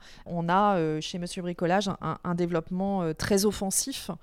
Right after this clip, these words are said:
depuis, euh, depuis quelques années maintenant, depuis qu'on a modernisé, euh, complètement notre marque.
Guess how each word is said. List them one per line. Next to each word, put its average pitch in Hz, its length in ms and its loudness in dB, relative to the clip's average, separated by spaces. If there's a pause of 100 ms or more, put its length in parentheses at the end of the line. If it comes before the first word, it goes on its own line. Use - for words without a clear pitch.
(280)
depuis, 190 420 -4
euh, 165 120 2
depuis 160 240 -6
quelques 175 380 0
années 175 180 2
maintenant, 170 340 -4
depuis 214 220 -6
qu'on 170 160 -8
a 160 80 -2
modernisé, 185 800 0
euh, 165 140 -4
complètement 185 500 -8
notre 180 320 -6
marque. 196 340 -2